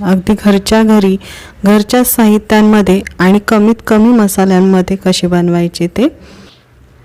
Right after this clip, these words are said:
पाहू शकता किती क्रीमी टेक्स्चर आलेलं आहे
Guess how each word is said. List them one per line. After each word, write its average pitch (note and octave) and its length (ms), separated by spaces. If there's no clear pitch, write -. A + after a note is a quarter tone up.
पाहू A3+ 240
शकता A#3+ 480
किती A#3+ 220
क्रीमी A3+ 420
टेक्स्चर A3 440
आलेलं G3 380
आहे G3+ 320